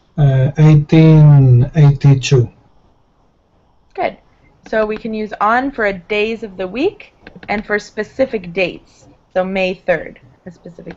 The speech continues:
Speaker 2: date. And then we also use from and to to show a time period.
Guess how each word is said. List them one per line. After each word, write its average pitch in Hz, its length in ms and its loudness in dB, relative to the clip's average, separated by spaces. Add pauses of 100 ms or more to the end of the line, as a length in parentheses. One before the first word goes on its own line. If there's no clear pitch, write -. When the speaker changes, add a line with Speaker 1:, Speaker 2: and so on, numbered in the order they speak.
Speaker 2:
date. - 340 -20 (580)
And 214 160 -4
then 214 240 -4
we 208 140 -8
also 277 360 -4
use 214 380 -8
from 220 420 -4
and 202 220 -8 (100)
to 262 300 -8 (560)
to 233 100 -10
show 220 380 0
a 196 100 -4
time 208 380 -6
period. 185 560 -10